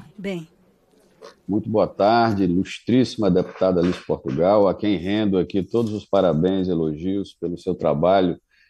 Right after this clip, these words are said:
Speaker 2: em defesa do serviço público, extremamente importante. É, louvo muito aqui o seu trabalho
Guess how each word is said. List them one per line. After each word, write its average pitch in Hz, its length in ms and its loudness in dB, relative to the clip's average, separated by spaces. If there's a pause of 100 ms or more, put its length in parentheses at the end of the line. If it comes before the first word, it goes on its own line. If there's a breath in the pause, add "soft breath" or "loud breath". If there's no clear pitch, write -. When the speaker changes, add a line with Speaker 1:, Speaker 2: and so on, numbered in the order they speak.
(120)
Speaker 2:
em 98 140 -2
defesa 101 480 2
do 90 60 0
serviço 85 400 -4 (120)
público, 107 440 -2 (600 soft breath)
extremamente 110 720 0
importante. 98 920 -6 (520)
É, 82 580 0
louvo 101 580 4
muito 117 380 2
aqui 101 160 -2
o 98 80 0
seu 104 160 -6
trabalho 101 800 -2